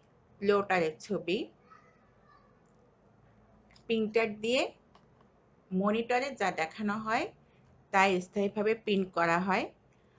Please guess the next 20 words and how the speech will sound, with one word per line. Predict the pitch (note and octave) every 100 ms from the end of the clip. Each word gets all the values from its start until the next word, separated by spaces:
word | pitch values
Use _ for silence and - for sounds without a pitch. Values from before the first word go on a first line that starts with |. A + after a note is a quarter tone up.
| _ - _ -
আর | E3+ F3
প্লটার | - G#3 G3+ G#3+ G#3
দিয়ে | G#3+ A#3
কি | A#3
করা | A3+ A3+ G#3+
হয়? | A3 C#4 A4+ - - -
বড় | F3 F3 F3
বড় | F#3 G#3
ছবি, | G#3+ A#3 G3 F3 G3 G3+
ব্যানার, | F3 E3+ E3 F3 A#3 - - -
বাড়ির | E3+ E3+ G3
নকশা | G3+ D#3+ - - A3+ D#4+ - -
ইত্যাদি | F3+ - E3 F#3+ D4+ - _
প্রিন্ট | G3+ F#3 E3+
করা | E3+ E3 E3
হয়। | F#3+ F#3+ D#4 - _ _ _ _ _ _ _ _ _ -
এটাকে | F#3+ F#3 G3+
স্পিকার, | - - A3+ G#3+ - F#3 B3 - _ _ _ _ _ _ _ _ _ _ - _ _ _ _ _ _ _ _ _ F#3+
মাল্টিমিডিয়া | F#3+ F3+ F#3 F#3 F3 F#3
প্রজেক্টর। | G3 - F3+ E3 - - D#3+ F3